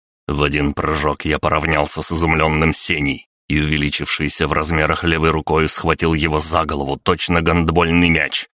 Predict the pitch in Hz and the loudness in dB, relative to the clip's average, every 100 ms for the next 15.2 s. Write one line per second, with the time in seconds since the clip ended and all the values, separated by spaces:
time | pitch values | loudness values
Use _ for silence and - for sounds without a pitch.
0 | _ _ 73 73 - 78 76 78 76 76 | _ _ -4 -2 -4 -2 0 2 0 -2
1 | - 80 76 73 - 95 82 82 78 76 | -4 -2 0 -2 -4 0 2 2 2 0
2 | 80 85 82 80 - 98 82 - - 78 | 0 0 2 0 0 0 0 -6 -4 0
3 | 98 - 101 95 98 98 101 92 - 95 | 0 0 -2 2 4 6 6 4 2 0
4 | 80 87 82 - 90 76 76 65 - _ | 2 0 0 2 0 0 -4 -4 -10 _
5 | _ _ 78 73 71 71 78 78 76 78 | _ _ -2 0 0 0 0 2 0 0
6 | 76 80 73 76 - 76 - 78 73 71 | 0 2 2 0 -2 -6 -4 -2 -2 -4
7 | 65 - _ _ - 71 71 73 71 73 | -8 -12 _ _ -4 -2 0 0 0 0
8 | 73 73 - 78 71 76 71 - 76 85 | 0 -2 -2 -2 -4 -4 -6 -6 -6 -4
9 | 87 82 76 - - _ 101 76 - - | 0 0 0 -4 -8 _ -4 -2 -2 -2
10 | 85 - - - _ _ - 82 80 90 | -4 -10 -14 -16 _ _ -4 0 2 2
11 | 90 95 78 71 67 - 82 - 82 - | 4 4 2 -2 -4 -4 -2 0 0 0
12 | 80 80 71 67 - - _ _ _ 76 | 0 2 0 -2 -8 -14 _ _ _ -4
13 | 69 76 78 76 76 82 78 76 71 71 | -2 0 2 0 0 0 0 0 0 0
14 | 73 78 78 85 85 85 82 82 82 78 | -2 -2 -2 0 2 4 2 2 2 2
15 | 67 | -2